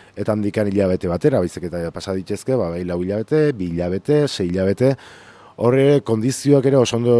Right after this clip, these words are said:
ikasi behar dira, askotan, ba, temperaturak ere desberdinak izaten dira, argitasuna, eta, bueno, horren baitan egoten dira, ez? Orduan, nahiko prozesu berezi izaten da. Gero egiten duena da, ba, emea konturatzen denan, ba, klar, zuek imaginatu, ba, berrehun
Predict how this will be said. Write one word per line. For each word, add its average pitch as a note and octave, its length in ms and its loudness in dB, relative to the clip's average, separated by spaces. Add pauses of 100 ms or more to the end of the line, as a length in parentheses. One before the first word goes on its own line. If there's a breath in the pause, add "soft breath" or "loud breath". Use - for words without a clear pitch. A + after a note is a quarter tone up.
(220)
ikasi G#2+ 300 -2
behar G2 140 -4
dira, B2 200 0
askotan, A2 240 -6
ba, G2 160 -6
temperaturak G#2 720 -6
ere G#2+ 120 -2
desberdinak F#2 440 -6
izaten F2 240 -8
dira, C3+ 240 2
argitasuna, A2+ 640 -4
eta, F#2 160 -4
bueno, F2 240 -6
horren F#2 200 -4
baitan F#2+ 280 -4
egoten E2 280 -6
dira, - 180 -12 (180)
ez? G#2+ 220 -6 (340 loud breath)
Orduan, G2+ 320 -2
nahiko G#2+ 240 2
prozesu G2+ 680 0
berezi F2 340 -4
izaten D#2 260 -8
da. D2 160 -10
Gero A2 240 6
egiten A#2+ 240 0
duena A#2+ 240 4
da, B2+ 140 6 (460 loud breath)
ba, F2+ 120 -6
emea G#2 240 0
konturatzen G#2+ 480 -2
denan, A#2 320 0 (460 loud breath)
ba, F2+ 180 -8
klar, A2 160 0
zuek A2+ 240 -2
imaginatu, A#2+ 400 -2
ba, F#2 160 0
berrehun F2+ 480 -4